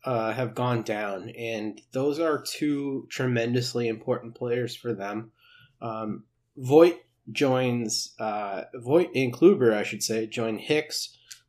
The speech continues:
Britton, and O'Day on the I L. They just did get Stanton back. But, um, one of the things that I had criticized the Yankees for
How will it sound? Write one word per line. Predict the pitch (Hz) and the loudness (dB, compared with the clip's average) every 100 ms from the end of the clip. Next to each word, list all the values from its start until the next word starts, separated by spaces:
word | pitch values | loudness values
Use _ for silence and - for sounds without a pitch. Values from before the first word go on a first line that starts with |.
| _ | _
Britton, | 143 139 139 135 | 4 4 2 -2
and | 120 110 | -2 0
O'Day | 107 101 131 135 131 | -2 0 2 2 2
on | - 123 | 0 0
the | 117 | 0
I | 110 117 120 | 0 0 2
L. | 123 127 | 2 4
They | 113 | 2
just | - 127 120 - - | 2 2 2 -4 0
did | 135 120 120 | 0 0 0
get | 131 - | 0 0
Stanton | - 131 127 127 107 | -2 0 0 -2 -2
back. | 113 123 110 - - _ - _ _ _ _ _ _ _ - - | 2 2 2 -4 -20 _ -20 _ _ _ _ _ _ _ -16 -4
But, | 143 139 | 2 6
um, | 135 120 107 104 | 6 6 2 0
one | 151 185 | 4 6
of | 175 | 6
the | |
things | 165 175 160 | 6 4 4
that | 143 | 4
I | 135 | 4
had | 127 120 | 4 0
criticized | - 208 - 127 113 110 | 4 4 6 4 4 4
the | - | 2
Yankees | 120 117 113 117 | 0 0 -4 -6
for | - 120 117 107 - | -6 -2 0 0 -4